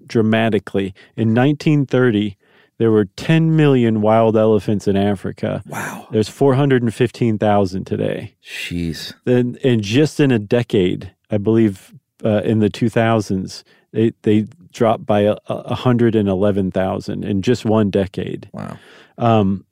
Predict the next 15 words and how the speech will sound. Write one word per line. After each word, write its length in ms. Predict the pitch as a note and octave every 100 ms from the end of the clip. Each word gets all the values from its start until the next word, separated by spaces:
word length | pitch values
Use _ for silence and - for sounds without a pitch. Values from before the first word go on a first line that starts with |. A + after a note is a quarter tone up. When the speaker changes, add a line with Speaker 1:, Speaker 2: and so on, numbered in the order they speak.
| B2+
Speaker 1:
and 160 | B2+
in 120 | C3+
some 240 | B2+ D#3 D#3+
places, 400 | F3 D#3 D#3+ C#3+
I 60 | C3+
mean, 180 | C#3 C#3+
most 300 | C#3 D#3 D3+
of 80 | C3+
it's 200 | C3+ -
poaching. 600 | - E3 F#3 G#2+ G#2 G#2 _ _ - _ _
Um, 540 | - A2 G#2+ G#2+ G2+ - _ _ _ -
some 340 | - C3 B2 A#2
countries 420 | C#3 B2+ B2+ A#2
still 240 | - B2
have, 480 | A#2+ B2+ A2 - -